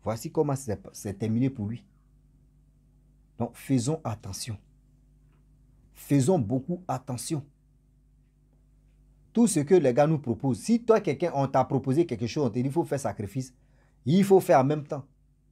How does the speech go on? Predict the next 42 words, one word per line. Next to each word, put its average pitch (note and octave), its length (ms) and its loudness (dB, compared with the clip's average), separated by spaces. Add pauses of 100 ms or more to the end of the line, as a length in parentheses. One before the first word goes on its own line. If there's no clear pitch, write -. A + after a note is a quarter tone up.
(280)
Faut A#2+ 100 -6
pas G3 140 4
te E3+ 160 6
dire E3+ 140 -2
non E3 160 2
que E3+ 100 4
oui, C#3+ 180 0
j'ai B2 140 -2
oublié A#2+ 320 2
ou E3+ 120 2
c'est, C#3 160 -4
parce D3 200 0
que A#3 80 -2
là, G3 160 6
là, F#3 120 6
c'est C3+ 160 -2
toi G3+ 140 0
qui D3+ 100 -2
as B2 80 2
voulu. D3 320 -6 (560)
C'est - 200 -14
toi G#3 140 4
qui G3+ 120 0
as D3 60 8
voulu D3 280 0
le B2+ 100 0
faire. - 260 -4 (540)
Donc G3+ 180 4
quand C4 100 4
ça, E3 120 2
c'est, C#3+ 180 0 (140)
quand B3 140 2
ça C#3 140 2
fait F3+ 160 2
comme A#2 140 -4
cela, C#3 380 -6
reste B2+ 340 -2
dedans. C3 260 -4 (560)
Fais G#3 240 2
ces F3+ 180 0
trucs, D#3 220 -2
sinon, F3 360 -4